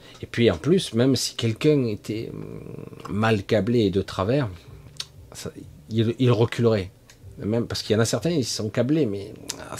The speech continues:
il y a quelque chose qui cloche. Il y a toutes sortes d'aberrations, hein, qui existent, d'anomalies. Il rentre et, ah, il recule, ça va pas du tout. Ça va pas du tout parce qu'il va être obligé de lâcher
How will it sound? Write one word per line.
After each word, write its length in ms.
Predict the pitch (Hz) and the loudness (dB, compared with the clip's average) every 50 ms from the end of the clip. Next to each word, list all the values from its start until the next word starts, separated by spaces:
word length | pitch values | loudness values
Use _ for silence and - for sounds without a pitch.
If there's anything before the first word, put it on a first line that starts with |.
| - - - | -6 -6 -6
il 60 | 76 | -6
y 40 | 92 | -6
a 20 | |
quelque 140 | - - - | -4 -2 -2
chose 160 | - - - | -2 -2 -6
qui 120 | - - | -8 -10
cloche. 420 | - - 120 107 - - - - - - - - - - - - - - - | -6 -4 -2 -2 -2 -4 -6 -8 -10 -12 -16 -16 -16 -16 -16 -18 -18 -10 -8
Il 60 | - | -8
y 20 | |
a 40 | 95 - - - | -8 -8 -10 -2
toutes 140 | - 160 147 | 0 0 0
sortes 240 | - - 139 123 107 | 2 2 2 2 2
d'aberrations, 680 | 95 104 90 98 98 90 98 92 - - - 95 90 85 | 2 0 2 2 0 0 0 -2 -2 -2 -2 -2 -4 -4
hein, 220 | 76 85 87 90 - | -6 -8 -10 -12 -10
qui 100 | - - | -10 -8
existent, 460 | 85 92 90 - 92 - - - - - - - - - - - - | -8 -8 -8 -8 -10 -10 -12 -12 -16 -20 -20 -20 -20 -20 -20 -14 -4
d'anomalies. 760 | 98 95 92 90 95 98 95 95 92 90 90 98 98 90 80 - - - - - - - - - | -2 0 2 2 4 4 4 4 4 2 2 0 0 -2 -2 -6 -10 -16 -20 -20 -20 -20 -18 -12
Il 140 | - 92 95 | -8 -4 2
rentre 340 | 123 156 196 196 170 - - | 6 8 8 8 6 4 -2
et, 180 | 85 - - - - 110 - - | -6 -6 -6 -8 -8 -6 -6 -4
ah, 180 | - - - - | -2 -4 -4 -4
il 60 | 87 85 | -2 -2
recule, 340 | 95 92 - - 113 98 | -2 -2 -2 -2 -2 -2
ça 180 | 85 - - 95 | -2 -4 -6 -6
va 80 | 92 90 | -6 -4
pas 140 | - 101 | -4 -4
du 100 | 98 101 | -4 -4
tout. 160 | - - 110 - - - - _ - - _ _ _ _ _ - 98 | -4 -6 -8 -10 -10 -16 -20 _ -20 -20 _ _ _ _ _ -18 -10
Ça 120 | - 101 | -6 -4
va 80 | 92 90 | -4 -2
pas 100 | - 104 | -2 -2
du 100 | 110 113 | -2 -2
tout 140 | - 151 160 | -2 -2 -2
parce 220 | - 110 - - | -2 -4 -4 -2
qu'il 280 | - 104 95 95 95 92 | -2 -2 -2 -2 -2 -2
va 100 | 104 107 | -2 -4
être 180 | 107 - - | -4 -4 -6
obligé 400 | 104 98 104 101 95 - 123 123 | -6 -6 -6 -6 -4 -2 -2 0
de 100 | 110 98 | 0 2
lâcher 640 | 87 90 90 92 104 107 - - - - 156 175 170 | 2 2 2 2 2 2 0 -2 -2 -2 -2 -2 -4